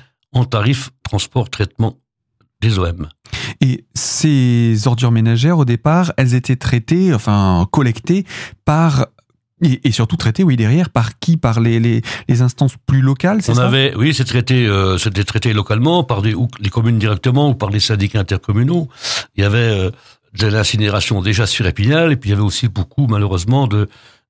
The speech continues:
Speaker 1: euh, de, de centres d'enfouissement. Et c'est précisément cela qu'on voulait mettre, euh, mettre un terme.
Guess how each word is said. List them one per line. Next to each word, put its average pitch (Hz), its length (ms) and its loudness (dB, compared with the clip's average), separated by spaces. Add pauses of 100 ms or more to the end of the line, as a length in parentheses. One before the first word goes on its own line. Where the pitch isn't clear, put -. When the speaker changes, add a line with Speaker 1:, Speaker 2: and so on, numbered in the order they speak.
Speaker 1:
euh, 101 100 0 (100)
de, 98 280 -2
de 92 100 -4
centres 127 320 2
d'enfouissement. 113 640 -2 (640)
Et 92 160 0
c'est 98 200 -2
précisément 92 600 -2
cela 110 320 0
qu'on 98 220 -6
voulait 113 140 2
mettre, 104 200 -2
euh, 82 220 -4
mettre 71 400 -4
un 85 40 -2
terme. 69 220 -10